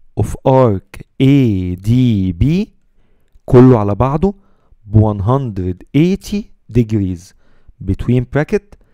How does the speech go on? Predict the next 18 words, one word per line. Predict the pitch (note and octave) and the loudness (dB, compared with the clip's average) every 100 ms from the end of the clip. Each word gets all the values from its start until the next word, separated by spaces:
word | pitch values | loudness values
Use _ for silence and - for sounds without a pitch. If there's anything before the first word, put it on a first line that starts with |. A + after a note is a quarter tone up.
| _ | _
semi | - - C3 C3+ F#3 - _ _ _ _ _ _ _ - - | -20 -2 0 2 -2 -6 _ _ _ _ _ _ _ -8 -4
circle." | G#2 - - - - _ _ _ _ _ _ - | -4 -6 -16 -16 -20 _ _ _ _ _ _ -16
تمام؟ | F#2+ A#2 D#3 D3 _ _ - _ _ | -4 -2 -2 -8 _ _ -20 _ _
طيب، | - G3+ - - - - _ _ _ _ _ _ - | -8 -8 -10 -16 -18 -18 _ _ _ _ _ _ -6
since | F#3+ A#3 A3 - - - _ _ _ _ _ _ _ _ _ - | -4 -4 -8 -18 -20 -20 _ _ _ _ _ _ _ _ _ -8
إن | A2+ A#2 | -4 -4
حضرتك | - A2+ G2 D3+ - - - | -4 -6 -2 -2 -2 -8 -2
قلت | D3 B2 F#2+ _ - _ _ _ - A2 | 0 0 -4 _ -20 _ _ _ -12 -8
إن | G#2+ A2+ | -8 -6
ال | A#2 A#2+ D3+ | -6 -4 -4
measure | C3+ C#3 G#2+ | -2 -2 -2
of | - - | -4 -2
arc | B2 G#2+ - - - _ - | 0 0 -4 -14 -18 _ 0
A | C#3+ D#3+ A#2+ | 2 2 0
D | C3+ G2+ G#2+ _ _ _ _ - _ - _ D3 | -4 -4 -8 _ _ _ _ -20 _ -20 _ -4
equals | C#3 - G#2 G2 - - _ G#2+ | -4 -2 -2 -2 -10 -20 _ -10
measure | A2 A#2 D#3 C#3+ A#2+ | -4 0 0 0 -2
of | G#2+ | -4